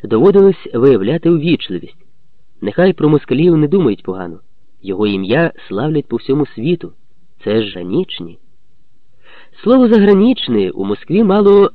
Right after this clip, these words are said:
магічний звук. Москалям бо притаманне. З одного боку вивищування себе,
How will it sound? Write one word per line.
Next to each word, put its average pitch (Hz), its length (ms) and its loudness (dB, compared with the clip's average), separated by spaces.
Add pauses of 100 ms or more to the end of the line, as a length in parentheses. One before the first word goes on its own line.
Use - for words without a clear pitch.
магічний 147 640 0
звук. 90 400 -10 (540)
Москалям 208 480 2
бо 202 100 4
притаманне. 190 680 0 (540)
З 113 140 -2
одного 170 260 4
боку 107 520 0
вивищування 120 920 0
себе, 135 320 -2